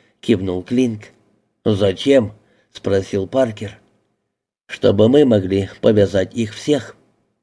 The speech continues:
"Зачем?" — повторил Паркер. "Когда мы их повяжем, они не смогут больше его беспокоить". Паркер пожал плечами.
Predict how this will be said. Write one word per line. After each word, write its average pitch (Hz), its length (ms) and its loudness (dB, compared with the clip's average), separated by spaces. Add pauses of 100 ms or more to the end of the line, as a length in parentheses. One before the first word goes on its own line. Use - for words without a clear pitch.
"Зачем?" — 104 680 0 (420)
повторил 98 480 0
Паркер. 113 560 -4 (1000)
"Когда 101 400 2
мы 117 120 4
их 113 300 -4
повяжем, 127 580 4 (380)
они 107 260 2
не 117 140 4
смогут 113 420 2
больше 95 360 -2
его 101 220 0
беспокоить". 113 800 -4 (840)
Паркер 98 420 0
пожал 104 400 -2
плечами. 110 640 -6